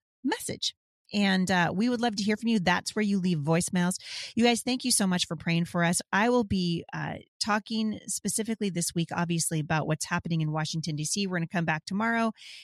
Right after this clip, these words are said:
and we're gonna talk about the news, and we're gonna talk about some things that you guys have been asking me with regard to politics and where I think we're going from here.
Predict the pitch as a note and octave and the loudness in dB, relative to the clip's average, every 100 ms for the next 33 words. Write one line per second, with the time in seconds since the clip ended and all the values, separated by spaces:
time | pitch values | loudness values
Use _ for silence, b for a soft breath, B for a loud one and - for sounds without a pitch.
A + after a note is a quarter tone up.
0 | B - F3 D#3+ D3+ E3+ E3+ E3 E3 D#3 | B -2 2 4 2 0 -2 0 0 0
1 | D3+ G3 B3 B3+ A#3+ G#3 F3+ E3 - E3 | 0 2 4 4 2 0 0 -2 -2 -2
2 | D#3+ D#3+ E3+ D#3+ F3 D#3+ D#3 E3 D#3+ D#3+ | -2 -2 0 2 2 2 0 0 0 0
3 | D3+ D3+ D3 D#3 D3 C#3+ D3+ E3 - D#3 | -2 0 0 2 2 2 2 0 0 -2
4 | D#3+ D3+ - C#3+ - - D#3 F#3 G#3 C4+ | 0 0 0 -4 -6 -6 -2 -2 -2 -2
5 | C4+ - F#3 D#3+ D#3+ D#3+ D#3+ F3+ E3+ E3+ | -2 0 0 2 2 2 0 -2 -2 -2
6 | E3+ E3 - D#3 D#3 D#3+ | 0 0 -2 -4 0 0